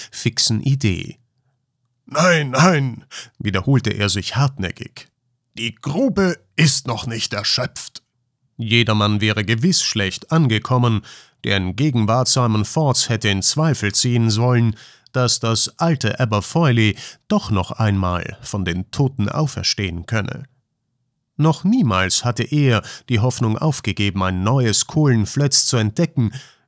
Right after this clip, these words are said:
das der Grube wieder ihre frühere Bedeutung verliehen hätte. Oh, im Notfalle hätte er gerne selbst Haue und Schlegel wieder in die Hand genommen, und seine alten, aber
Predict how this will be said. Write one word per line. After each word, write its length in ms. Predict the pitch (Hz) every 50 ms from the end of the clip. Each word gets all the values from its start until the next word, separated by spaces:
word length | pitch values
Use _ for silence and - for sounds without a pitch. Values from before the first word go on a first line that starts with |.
| _ _ -
das 240 | - 185 - - -
der 140 | 139 117
Grube 440 | 107 - 127 156 208 175 135 123 101
wieder 240 | 110 135 131 131 120
ihre 320 | 113 113 110 98 104 101
frühere 480 | - - - 156 175 185 160 123 - 107
Bedeutung 580 | - 107 110 - 139 143 139 131 131 120 110 101
verliehen 460 | - - 131 151 208 185 117 95 87
hätte. 400 | 85 - 87 - - - - - _ _ _ _ _ _ _ _ _ _ _ - - - -
Oh, 160 | 165 135 110
im 220 | 107 104 95 101
Notfalle 540 | 117 151 160 - - - 127 120 117 117 104 - - - - -
hätte 220 | - 214 - 160 147
er 180 | - 131 123
gerne 260 | - 127 117 113 110
selbst 560 | 107 107 147 185 202 147 - - - - - -
Haue 300 | 127 147 139 123 113 104
und 180 | 104 95 -
Schlegel 460 | - - - 151 156 131 110 110 98
wieder 180 | 101 117 110 113
in 100 | 107 104
die 120 | 107 107
Hand 220 | 92 151 165 139 -
genommen, 440 | - 127 123 120 120 117 110 101 - - - - - - _ _ _ -
und 140 | - 131 123
seine 340 | - 135 135 147 - -
alten, 360 | - 180 170 - - - 90 87
aber 320 | 90 - 87 85 -